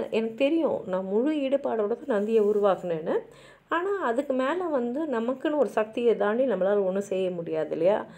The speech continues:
அதனால வந்து அந்த கசப்பு அப்படியே நான் விழுங்கிட்டேன்."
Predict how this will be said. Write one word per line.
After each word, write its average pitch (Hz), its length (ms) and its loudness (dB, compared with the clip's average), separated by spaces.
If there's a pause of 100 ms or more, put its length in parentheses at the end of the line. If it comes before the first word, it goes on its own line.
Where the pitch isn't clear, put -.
(280)
அதனால 262 600 2
வந்து 240 420 2
அந்த 226 220 0
கசப்பு 226 380 -2
அப்படியே 202 220 4
நான் 185 180 -2
விழுங்கிட்டேன்." 175 580 0